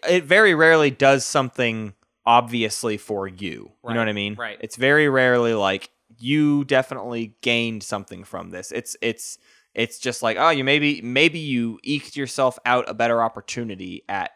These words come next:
Speaker 1: getting the agenda that you want.
Speaker 2: Mm-hmm.
Speaker 1: But that, that's why it's just not worth very much, because not only is it not worth much once you play it, to have, be buying it around before that time,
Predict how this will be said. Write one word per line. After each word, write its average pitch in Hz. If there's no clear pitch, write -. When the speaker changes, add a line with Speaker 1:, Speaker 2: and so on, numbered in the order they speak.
Speaker 1:
getting 107
the 98
agenda 90
that 80
you 92
want. 87
Speaker 2:
Mm-hmm. 131
Speaker 1:
But 107
that, 113
that's 127
why 143
it's 143
just 143
not 139
worth 139
very 98
much, 92
because 131
not 165
only 190
is 139
it 123
not 127
worth 139
much 127
once 131
you 107
play 165
it, 95
to 151
have, 131
be 131
buying 135
it 107
around 120
before 151
that 139
time, 104